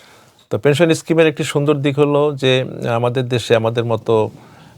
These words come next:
আহ, ডেভেলপিং কান্ট্রিজে, আহ, সব ধরনের মানুষ কিন্তু, আহ, বিশেষ করে বৃদ্ধ বয়সে তাদের আর্থিক নিরাপত্তা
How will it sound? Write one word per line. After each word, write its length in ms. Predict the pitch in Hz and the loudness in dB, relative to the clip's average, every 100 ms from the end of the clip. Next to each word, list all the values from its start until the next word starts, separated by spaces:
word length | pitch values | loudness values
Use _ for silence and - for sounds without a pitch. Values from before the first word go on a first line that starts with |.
| - | -8
আহ, 200 | - 98 | -4 0
ডেভেলপিং 460 | 110 110 107 110 | 0 2 0 -2
কান্ট্রিজে, 600 | 104 101 104 98 104 104 | -2 -2 -2 -2 0 0
আহ, 560 | - 127 110 107 101 104 | -2 -10 -8 -6 -6 -6
সব 260 | - 113 | -4 -2
ধরনের 280 | 113 110 110 | 0 0 0
মানুষ 300 | 104 104 101 | -2 -2 -4
কিন্তু, 400 | 110 101 110 101 | -6 -4 -2 -4
আহ, 520 | - - 117 101 101 | -6 -12 -8 -6 -6
বিশেষ 400 | - 127 117 139 | -8 -8 -4 -4
করে 260 | - 110 98 - _ - _ _ - | -2 -2 -2 -8 _ -20 _ _ -4
বৃদ্ধ 320 | 101 131 135 | 2 6 6
বয়সে 460 | 135 123 127 120 110 | 6 6 4 2 4
তাদের 320 | 117 110 110 | 2 4 2
আর্থিক 380 | 110 113 - 113 117 | 4 0 0 -4 -2
নিরাপত্তা 640 | 110 107 101 - 101 | -2 -2 -4 -2 0